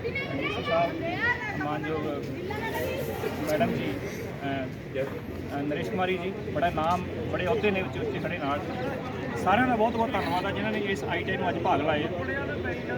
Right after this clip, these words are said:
ਔਰ ਮੈਂ ਆਸ ਕਰਦਾ ਕਿ ਇਸ ਸੁਨੇਹੇ ਨੂੰ ਨੌਜਵਾਨ ਖਿੜੇ ਮੱਥੇ ਲੈਣਗੇ ਔਰ ਆਪਣੀ ਜ਼ਿੰਦਗੀ ਨੂੰ ਤੰਦਰੁਸਤ ਬਣਾਉਣ ਦੇ ਲਈ, ਪੰਜਾਬ ਨੂੰ ਮੋਹਰੇ ਲਿਆਉਣ ਦੇ ਲਈ ਆਪਣਾ ਹਿੱਸਾ ਪਾਉਣਗੇ।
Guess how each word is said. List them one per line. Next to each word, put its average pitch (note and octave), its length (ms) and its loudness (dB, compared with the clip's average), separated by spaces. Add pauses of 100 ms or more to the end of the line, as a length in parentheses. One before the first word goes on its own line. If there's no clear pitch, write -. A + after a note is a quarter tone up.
ਔਰ F#3+ 140 2
ਮੈਂ F#3+ 200 2
ਆਸ F3+ 260 2
ਕਰਦਾ F#3 360 2 (800)
ਕਿ - 220 -4 (800)
ਇਸ A3 280 4 (880)
ਸੁਨੇਹੇ F#3+ 340 2
ਨੂੰ G3 160 0 (760)
ਨੌਜਵਾਨ F3+ 540 2
ਖਿੜੇ F#3 220 -2
ਮੱਥੇ F3+ 220 -4
ਲੈਣਗੇ E3+ 400 -2
ਔਰ E3+ 140 -2
ਆਪਣੀ D#3+ 340 -2 (280)
ਜ਼ਿੰਦਗੀ D3+ 280 -2
ਨੂੰ E3 120 -2
ਤੰਦਰੁਸਤ E3 360 -4
ਬਣਾਉਣ D3 280 -2
ਦੇ D3 80 0
ਲਈ, C#3 160 0 (480)
ਪੰਜਾਬ E3 380 4
ਨੂੰ F#3+ 120 0
ਮੋਹਰੇ A#3+ 200 2
ਲਿਆਉਣ F3+ 260 0
ਦੇ D3 80 0
ਲਈ D3 200 -2
ਆਪਣਾ C#3+ 200 -2
ਹਿੱਸਾ C3+ 240 -4
ਪਾਉਣਗੇ। C3+ 340 -2